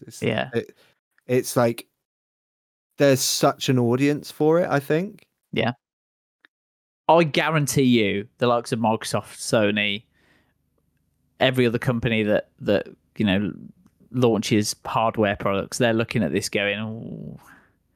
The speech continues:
Speaker 2: I wish
Speaker 1: Yeah.
Speaker 2: we'd have been, we'd have, wish we'd have got there first." Like, Valve have
Speaker 1: How,
Speaker 2: been
Speaker 1: how
Speaker 2: working
Speaker 1: long
Speaker 2: on
Speaker 1: do,
Speaker 2: this for
Speaker 1: how long do you think it's gonna be before Microsoft buys Steam?
Speaker 2: Well,
Speaker 1: Or Valve?
Speaker 2: <laughs> Valve. Well, Valve, um,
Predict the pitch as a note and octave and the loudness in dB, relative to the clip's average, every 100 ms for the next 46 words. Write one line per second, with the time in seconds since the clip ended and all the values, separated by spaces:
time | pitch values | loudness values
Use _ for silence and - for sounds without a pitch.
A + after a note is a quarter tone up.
0 | _ _ _ _ _ _ _ _ _ - | _ _ _ _ _ _ _ _ _ -14
1 | B2+ A#2 A2+ - A#2+ A#2 A#2 A2 E2+ A2+ | -4 0 2 4 2 2 0 -2 0 0
2 | A2+ G#2+ A#2+ - A#2+ A2 G#2+ G#2 A2 - | 2 2 0 0 -2 0 0 2 0 0
3 | G2+ G#2+ A#2 C#3+ D3+ D#3+ D#3+ D#3 C3 B2+ | -2 0 -2 0 0 4 4 6 4 2
4 | D#3 D3 C#3+ A#2 - C3+ C#3 C#3 C#3 C3 | 4 4 4 2 0 2 4 4 4 4
5 | C3+ B2 - A#2+ A#2+ A2+ A2 A#2+ A2+ G#2+ | 2 0 0 2 2 2 0 0 0 0
6 | A2+ A2 - A2 - A2 G#2+ - - A2 | -4 -6 -8 -8 -2 0 0 -4 -6 -6
7 | G2 - _ _ _ - C#3 A#2 G2+ G#2+ | -6 -14 _ _ _ 0 2 2 0 0
8 | G#2 G#2+ - - B2+ C3 D3+ C#3+ A#2 - | 2 2 2 -2 -8 -2 0 0 -2 -8
9 | - - D#3+ D3+ D#3 F3 G3 F#3 D#3 C#3+ | -18 0 2 4 2 2 2 2 2 2
10 | C#3+ C#3 C3+ | 2 -2 -10